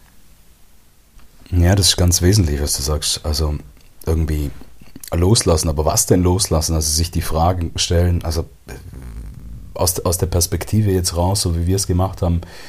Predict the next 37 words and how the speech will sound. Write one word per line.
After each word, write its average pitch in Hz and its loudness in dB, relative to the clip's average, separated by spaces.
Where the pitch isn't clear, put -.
ja, 80 2
was, - 4
was, 87 2
wenn 87 4
ich 85 0
jetzt 90 0
nicht, - -2
ähm, 87 0
Halbzeit 127 2
hab, 123 0
sondern 95 2
was, - 2
wenn 98 0
ich 98 0
nur 104 4
noch 98 2
zwanzig, 107 2
fünfundzwanzig 107 2
Jahre 95 -2
hab? - -8
Was, - 2
was 85 2
bedeutet 90 -2
das? 78 -2
Also 78 0
auch 82 0
dann 82 0
sich 80 -4
zu - -4
fragen, 82 0
was 80 0
für 90 0
ein 82 2
Leben 87 0
will 78 -2
ich - -12
leben? 69 -10